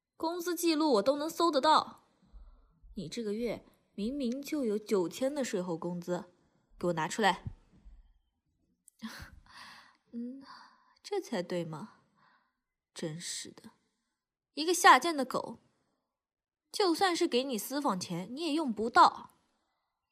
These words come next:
来，快乖乖的过来，给你的女王舔脚。把你女王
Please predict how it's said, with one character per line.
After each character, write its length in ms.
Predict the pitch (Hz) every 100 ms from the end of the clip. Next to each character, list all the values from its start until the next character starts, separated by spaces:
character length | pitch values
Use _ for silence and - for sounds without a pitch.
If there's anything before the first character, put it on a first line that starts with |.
| _ _ _ _ -
来， 420 | 202 226 - - - - _ _ _ _ _ _ _ _ _
快 180 | - 226
乖 240 | 240 233
乖 180 | 240 240
的 160 | 226 208 - - - -
过 160 | - 190
来， 360 | 160 - - - - _ _ _ _ _ _
给 140 | - 202
你 120 | 220
的 140 | 185 196
女 160 | 190
王 180 | 160 185
舔 300 | 214 180 220
脚。 380 | - - - - _ _ _ _ _ _ _ _ _ _ _ _ _ _ _
把 180 | - 285
你 220 | 302 311
女 280 | 311 269 214
王 640 | 202 202 208 226 254 -